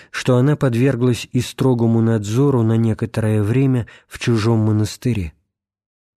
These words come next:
Простите, что, может быть, и лишнее пишу, но пишу это вам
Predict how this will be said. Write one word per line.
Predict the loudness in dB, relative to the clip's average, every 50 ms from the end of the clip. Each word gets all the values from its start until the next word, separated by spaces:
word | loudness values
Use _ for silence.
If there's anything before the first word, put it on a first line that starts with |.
| _ _ _ _ _ _ _ _ _ -4
Простите, | -2 0 0 0 -2 -2 -4 -4 -2 -2 -4 -4 -4
что, | -4 -4 -2 0 2 2
может | 2 2 2 2 0 -2 -2
быть, | -2 -2 -2 -4 -4 -10 -18 -6 -2
и | 0 2
лишнее | 2 2 2 0 0 -2 -4 -4 -4 -2 -4 -4
пишу, | -6 -6 -8 -8 -8 -10 -14 -18 -20 _ _ _ _ _ _ _ _ _ _ _ 0
но | 0 2 2 2
пишу | 0 0 -2 0 0 0 2
это | 2 2 0 0 0
вам | 0 0 0 0